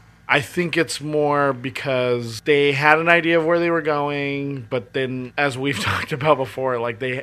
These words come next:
they got convoluted with their whole timeline, and then I think it's just more of, like, well, y-, well, like, what's her name? The person who plays Jean Grey in this newer version, she's from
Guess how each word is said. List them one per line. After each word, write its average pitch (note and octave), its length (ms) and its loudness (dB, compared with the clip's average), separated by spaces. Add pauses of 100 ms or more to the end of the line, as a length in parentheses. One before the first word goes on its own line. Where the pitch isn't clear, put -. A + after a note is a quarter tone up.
they C#3 160 -2
got B2+ 240 -2
convoluted C3 760 -2
with B2 240 -6
their A2 380 -6 (280)
whole C#3 260 0
timeline, D#3+ 720 -2 (400)
and B2 220 -8
then A#2 500 -6 (220)
I C3 120 0
think C#3 220 -6
it's C3 180 -4
just B2 220 -10
more B2 360 -4
of, A2+ 120 -6
like, A2 460 -8
well, C#3 100 0
y-, C#3 160 -4
well, C3 300 0 (100)
like, B2+ 180 -6
what's C3+ 140 -6
her D3 100 -8
name? B2 220 -6
The A2+ 420 -8 (840)
person D3 220 -8
who C3 40 -8
plays C3 220 -4
Jean B2+ 400 -6
Grey B2 400 -2
in A2+ 120 -6
this A2+ 240 -8
newer C3 340 0
version, A2 640 -8 (220)
she's A#2 260 -12
from C3 340 -4